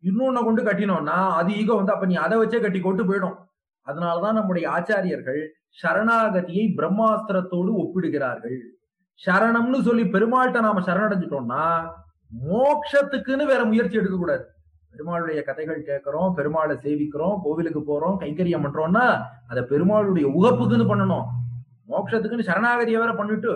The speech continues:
அதுக்கப்புறம் இன்னும் அடிஷனலா இருக்கட்டும், நான் கொஞ்சம் ஒரு கர்ம யோகமோ பக்தி யோகமோ பண்றேன்னா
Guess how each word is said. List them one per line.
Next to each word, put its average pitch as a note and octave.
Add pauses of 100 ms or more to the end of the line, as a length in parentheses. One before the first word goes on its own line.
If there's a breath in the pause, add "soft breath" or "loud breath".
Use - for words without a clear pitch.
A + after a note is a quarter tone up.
(360)
அதுக்கப்புறம் F3+
இன்னும் F3+
அடிஷனலா F3+
இருக்கட்டும், C#3 (220)
நான் D#3+
கொஞ்சம் C#3+
ஒரு C3
கர்ம D#3
யோகமோ D3+
பக்தி C#3
யோகமோ E3
பண்றேன்னா D#3+